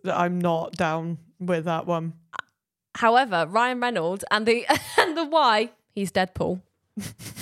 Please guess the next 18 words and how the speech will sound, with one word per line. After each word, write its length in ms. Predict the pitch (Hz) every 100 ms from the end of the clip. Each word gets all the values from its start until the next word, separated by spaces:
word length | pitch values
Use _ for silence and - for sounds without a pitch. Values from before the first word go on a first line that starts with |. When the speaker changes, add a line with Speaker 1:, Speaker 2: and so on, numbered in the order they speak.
| - - - - _ _ 160
Speaker 1:
<laughs> 600 | - 294 311 - 202 165
Do 100 | 208
you 140 | 202
need 220 | 202 202
another 260 | 196 190 196
reason? 480 | 196 226 185 190 190 494 - - - 440 _ _
<laughs> 880 | _ _ _ _ _ _ - - -
Mine 340 | 196 196 196 196
is, 220 | 180 175
uh, 360 | 165 160 151 -
Winston 520 | 180 160 - 160 160
from 180 | 165 160
New 180 | 160 160
Girl. 300 | 165 165 165 -
I 60 | 185
know 160 | 185
he's 160 | 190 185
fictional, 600 | 190 - - 160 160 160